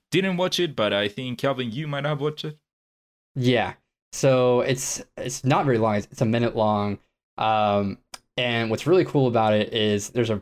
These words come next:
Speaker 2: small montage that goes through a bunch of the lore. I mean, it's like flash, flash, flash, flash.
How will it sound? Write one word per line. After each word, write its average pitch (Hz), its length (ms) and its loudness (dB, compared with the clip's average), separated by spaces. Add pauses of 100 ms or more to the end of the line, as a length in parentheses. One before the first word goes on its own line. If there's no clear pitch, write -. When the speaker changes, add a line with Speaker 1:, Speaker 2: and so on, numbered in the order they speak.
(520)
Speaker 2:
small 160 460 2
montage 101 760 0 (320)
that 113 200 0
goes 139 300 2
through 113 400 0 (220)
a 120 100 -2
bunch 175 360 0
of 170 80 4
the 156 100 4
lore. 110 360 4
I 104 80 0
mean, 113 140 -2
it's 123 220 -2
like 107 220 -2
flash, 104 320 0
flash, 113 280 0
flash, 113 320 0
flash. 104 360 0